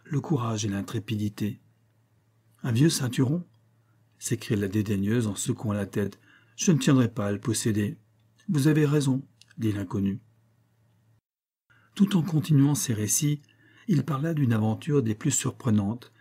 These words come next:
qui lui était arrivée dans sa lutte corps à corps avec Gérion, l'homme aux six jambes, qui était un monstre effrayant et bizarre. Quiconque eût suivi la trace de ses pas imprimés dans le sable ou dans la neige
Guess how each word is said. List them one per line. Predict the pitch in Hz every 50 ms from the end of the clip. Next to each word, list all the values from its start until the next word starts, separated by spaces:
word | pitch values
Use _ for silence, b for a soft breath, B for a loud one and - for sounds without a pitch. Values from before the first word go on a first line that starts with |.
| b b b b
qui | - - 127
lui | 131
était | 139 135 160 139 143 -
arrivée | 135 123 123 120 120 139 151
dans | 139 135 113
sa | - - 120 110
lutte | 110 131 131 -
corps | - - 110 107 110
à | 107
corps | - - 147 139 131 113
avec | 104 101 101 101
Gérion, | 104 131 139 127 120 113 107 110 127 - b b b b b b
l'homme | - - 135 151 143 131
aux | -
six | - - 127 117
jambes, | 107 104 110 98 104 123 123 135 139 B B B B B B
qui | - -
était | 127 120 165 - 147
un | 127
monstre | 117 127 143 151 139 - - -
effrayant | 117 - - - 127 117 135 143
et | 147 135 110
bizarre. | 98 101 110 101 101 107 92 95 95 95 - - _ _ _ _ _ _ _ _ _ _ _ _ _ _ _
Quiconque | - - 190 - - 156 131 110 104 -
eût | - 110
suivi | - - 156 139 147
la | 135 127 110
trace | 104 - - 131 123 113
de | 107 110
ses | 98 - - 104
pas | 98 - 135
imprimés | 139 135 117 - - - 127 120 117
dans | 110 101 98
le | 98 95
sable | - - - 127 120 117 113 113
ou | 110
dans | 104 101
la | 98 98 95
neige | 98 104 107 113 127 127 123 -